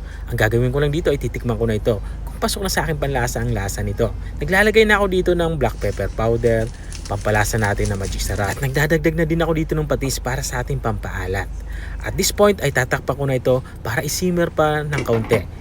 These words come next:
mga dalawang minuto pa, para tuluyan ang maluto itong ating nilulutong ulam.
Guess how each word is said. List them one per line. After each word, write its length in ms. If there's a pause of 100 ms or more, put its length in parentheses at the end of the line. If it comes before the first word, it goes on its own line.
(100)
mga 240
dalawang 240
minuto 320
pa, 240 (240)
para 160
tuluyan 400
ang 160
maluto 400 (240)
itong 160
ating 240
nilulutong 480
ulam. 260